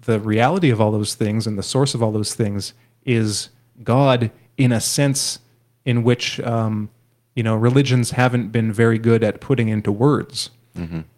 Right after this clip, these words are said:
Speaker 1: Um, you know, maybe the religious conceptions of God have, have been more, more symbol than, like, uh, hard fact or hard description of reality. Maybe there's something to them, but it's just, we have to figure out, like,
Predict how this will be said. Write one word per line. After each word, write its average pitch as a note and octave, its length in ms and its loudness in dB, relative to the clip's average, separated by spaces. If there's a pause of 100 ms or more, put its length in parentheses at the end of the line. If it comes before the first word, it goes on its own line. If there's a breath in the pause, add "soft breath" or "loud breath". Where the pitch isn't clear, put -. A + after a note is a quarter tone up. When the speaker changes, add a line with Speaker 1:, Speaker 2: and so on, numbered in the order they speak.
Speaker 1:
Um, A2 240 -6
you A2 80 -2
know, G#2+ 80 2
maybe A#2+ 320 4
the A2 260 2
religious A2+ 380 2
conceptions A#2 520 -4
of G#2+ 120 -4
God G#2+ 240 2
have, G#2 340 -4 (180)
have G#2+ 240 -4
been A2 180 2
more, A2 520 2 (420 soft breath)
more B2 240 4
symbol A#2 880 0
than, G2+ 600 2 (160)
like, G#2+ 260 -6 (180)
uh, - 120 -6 (760)
hard A#2+ 480 0 (400)
fact A2+ 480 -2
or G#2+ 60 -2
hard A#2 260 2
description A2+ 420 -2
of F#2+ 100 -6
reality. A2 520 0 (400 soft breath)
Maybe C#3+ 180 4
there's B2 160 2
something B2 260 -2
to C3 180 4
them, A#2 140 2
but A2 140 0
it's - 220 -6
just, - 260 -4
we A#2 140 0
have A2 180 0
to - 80 -8
figure G#2 380 2
out, G2+ 260 0 (800 soft breath)
like, F2+ 180 -6